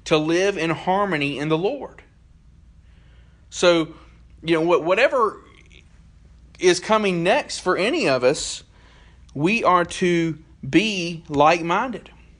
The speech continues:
We are to agree with one another. But I have to say at this point,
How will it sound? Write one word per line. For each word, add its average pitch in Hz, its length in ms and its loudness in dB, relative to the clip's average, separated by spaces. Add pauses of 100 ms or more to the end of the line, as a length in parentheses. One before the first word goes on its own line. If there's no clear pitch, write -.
(120)
We 165 180 2
are 160 120 4
to 175 180 0
agree 156 340 0
with 208 200 -2
one 143 160 0
another. 127 400 -2 (720)
But 156 180 2
I 143 140 6
have 208 240 0
to 196 80 0
say 196 240 2
at 139 80 -2
this 196 180 0
point, 131 500 -6